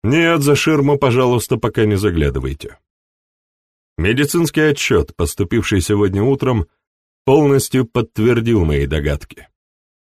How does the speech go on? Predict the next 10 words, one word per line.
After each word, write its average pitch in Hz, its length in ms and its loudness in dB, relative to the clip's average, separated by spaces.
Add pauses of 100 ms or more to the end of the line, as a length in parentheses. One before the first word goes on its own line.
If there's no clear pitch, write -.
(220)
Бендер 107 540 2
умер 113 280 2
от 107 160 0
отравления 107 680 0
ядом 104 420 0
курара, 104 720 0 (420)
введённого 131 760 2
в - 60 -6
систему 117 680 -2
кровообращения. 85 1300 -2